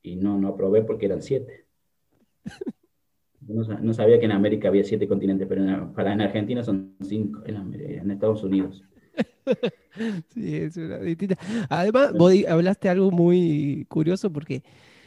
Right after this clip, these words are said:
Speaker 2: vos le preguntas a cualquier, eh, persona aquí en los Estados Unidos y sabe cuál es la capital de Maine o de, de, de cualquier estado,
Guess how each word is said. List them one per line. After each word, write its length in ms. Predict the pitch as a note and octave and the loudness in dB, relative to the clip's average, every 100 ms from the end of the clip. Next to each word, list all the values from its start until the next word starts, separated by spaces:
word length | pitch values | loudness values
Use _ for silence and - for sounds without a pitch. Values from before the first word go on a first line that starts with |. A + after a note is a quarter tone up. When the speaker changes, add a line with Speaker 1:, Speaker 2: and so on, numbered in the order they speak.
| _ - | _ 0
Speaker 2:
vos 180 | E3 | 2
le 80 | F3+ | 2
preguntas 420 | E3+ D#3+ F#3 G3 | 0 -2 -2 -2
a 80 | D3 | -4
cualquier, 560 | - D3 C#3+ - E3 E3+ | -2 -4 -4 -4 -4 -4
eh, 200 | D#3 C#3 | -6 -8
persona 500 | - C3 C#3 F3 F3 | -12 -12 -8 -4 -4
aquí 160 | D#3 | -2
en 60 | E3+ | 0
los 100 | D#3+ | 0
Estados 200 | C#3 D#3+ | 0 0
Unidos 240 | E3+ G3+ | 2 4
y 60 | F#3+ | 2
sabe 300 | - D#3 E3+ | 2 4 4
cuál 160 | D#3+ D#3+ | 4 0
es 60 | |
la 100 | E3 | -2
capital 560 | C#3 B2+ C3+ C#3 D#3+ D#3 | -4 -6 -4 -2 -2 -2
de 160 | C#3+ | -2
Maine 960 | C3+ C3+ C#3+ C#3+ D3 E3 F3+ F#3+ G3 F#3+ | -4 -6 -8 -2 2 4 6 4 4 0
o 180 | - D3 | 0 2
de, 920 | D3 C#3+ C#3 C3+ C#3 C#3 C#3 D3+ D3+ - | 2 2 0 -2 -4 -6 -6 -6 -4 -4
de, 260 | C#3 - | -4 -4
de 120 | C#3 - | -6 -4
cualquier 480 | C#3 C#3+ - E3 E3 | -4 -4 0 0 0
estado, 540 | C#3+ E3 F3 A#3+ D#4+ | 0 0 2 2 -2